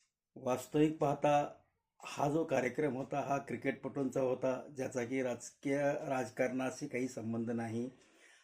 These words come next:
आणि हा कार्यक्रम शासकीय होता. आणि अशा प्रकारे शासकीय कार्यक्रमामध्ये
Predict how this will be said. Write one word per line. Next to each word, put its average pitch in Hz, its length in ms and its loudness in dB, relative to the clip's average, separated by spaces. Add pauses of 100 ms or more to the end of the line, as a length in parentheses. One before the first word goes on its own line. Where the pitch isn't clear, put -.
(100)
आणि 151 420 4 (720)
हा 165 380 8
कार्यक्रम 160 720 2
शासकीय 139 560 10
होता. - 340 8 (680)
आणि 156 120 6
अशा 131 320 4
प्रकारे 147 640 4
शासकीय 156 720 4
कार्यक्रमामध्ये 123 1300 2